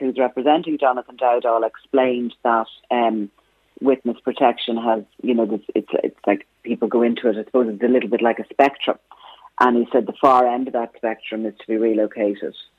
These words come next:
But any protected witness that I can remember that's been before the courts and given evidence has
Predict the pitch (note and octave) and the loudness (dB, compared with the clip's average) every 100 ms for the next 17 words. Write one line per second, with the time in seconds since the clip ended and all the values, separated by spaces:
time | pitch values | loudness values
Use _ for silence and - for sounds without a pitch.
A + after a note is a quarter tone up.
0 | _ A#2+ A2+ - - _ _ _ D#3+ G3+ | _ 0 0 -4 -14 _ _ _ 2 4
1 | F3+ B2 G2+ - _ _ _ _ _ _ | 2 0 -4 -16 _ _ _ _ _ _
2 | _ _ _ _ - D3 D#3 - A#2 A#2 | _ _ _ _ -12 -2 0 0 -2 -2
3 | A#2+ A#2+ A#2+ B2 - C3 D3 F3+ E3+ - | -2 -6 -4 -4 0 4 4 4 0 -6
4 | _ _ - - B2+ B2 B2 B2 A#2 A2 | _ _ -10 -2 0 2 2 2 0 0
5 | G#2+ A2+ - A#2+ A2 - A#2 A#2 A2+ - | -2 -4 -4 -2 -4 -2 2 2 -2 -12
6 | - - - _ _ B2+ - A#2+ A2+ A#2 | -20 -20 -20 _ _ -4 0 2 2 0
7 | B2 A2+ A#2+ A#2 A#2 A2+ A2+ G#2 G#2 B2 | -6 -2 0 2 2 0 -2 -4 -6 -2
8 | A2+ G#2+ | 0 0